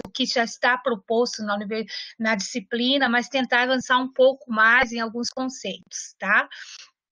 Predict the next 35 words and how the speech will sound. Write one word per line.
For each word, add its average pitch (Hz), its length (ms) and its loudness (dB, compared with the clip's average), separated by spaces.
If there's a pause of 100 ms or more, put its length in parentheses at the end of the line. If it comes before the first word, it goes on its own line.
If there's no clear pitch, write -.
(520)
O 240 60 2
chat 208 420 2
tá 220 160 -2
aberto, 226 460 2
vocês 240 300 -6
fiquem 240 260 -8
muito 247 400 0
à - 20 0
vontade 214 600 -2
pra 208 160 -10
fazer 202 200 -6
colocações, 214 800 -6
questões 220 800 -4
que - 160 -4
eu 214 80 -4
vou 208 140 0
acompanhando 214 920 -4 (480)
e 214 220 0
aí, 220 320 2
na 226 100 0
medida 214 400 0
da, 202 180 -2 (120)
do 226 260 0
possível, 233 460 0
eu 214 40 -4
vou 226 160 2
respondendo-as, 233 1200 0
né, 190 140 -6 (600)
pra 220 160 0
que 240 80 -8
tudo 226 240 -4
fique - 300 -8
muito 226 300 -4
claro, 185 420 0 (160)
tá? 208 260 0